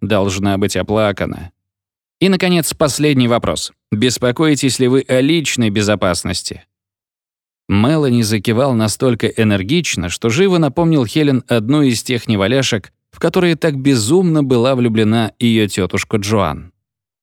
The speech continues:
"Еще как", — ответил он с едва сдерживаемым хныканьем. "Мы испытываем огромный стресс. Полиция, кажется, ничего не делает, и когда я лежу ночью без сна, то все время думаю".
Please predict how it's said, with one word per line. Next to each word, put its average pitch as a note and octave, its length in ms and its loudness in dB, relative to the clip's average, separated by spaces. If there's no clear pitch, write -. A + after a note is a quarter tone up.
"Еще D#3 440 0
как", — D3 440 -4
ответил G2 480 -2
он A#2+ 140 2
с - 120 -6
едва G#2 260 0
сдерживаемым G2+ 720 0
хныканьем. E2 680 -6
"Мы F3 240 2
испытываем E3 540 2
огромный D#3 460 2
стресс. G#2 480 -2
Полиция, D#3+ 580 0
кажется, E3 500 0
ничего E3+ 380 0
не F#3 140 2
делает, D3 480 0
и A2+ 60 -2
когда A#2+ 320 0
я E3 80 2
лежу D3 300 2
ночью D#3+ 360 2
без B2+ 220 0
сна, C#3 420 0
то A#2 120 -2
все B2+ 200 -2
время D3+ 280 2
думаю". D3+ 680 2